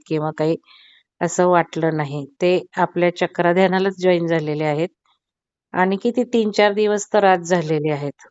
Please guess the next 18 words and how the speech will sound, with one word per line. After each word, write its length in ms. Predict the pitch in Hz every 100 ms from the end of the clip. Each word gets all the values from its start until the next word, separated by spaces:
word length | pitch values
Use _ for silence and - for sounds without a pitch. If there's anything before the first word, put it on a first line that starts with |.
| _
पण 180 | 170 170 180
त्या 120 | 180
म्हणतात, 300 | 185 - 190 -
"पहिल्याच 380 | 190 175 185 185
दिवशी 260 | 190 185
पन्नास 460 | 196 185 175 175 -
टक्के 240 | 175 170 170
पाय 240 | 170 170
दुखायचा 400 | 165 160 160 165 156
कमी 240 | 165 165
आला 300 | 175 160 156 220 - - - - - _ _
आणि 320 | 160 170 175
नंतर 340 | 180 175 - 185
रोज 380 | 175 190 208 190
हळूहळू 360 | 180 175 165 180
कमी 280 | 196 170 170
होत 200 | 156 160 151
गेला 320 | 147 147 123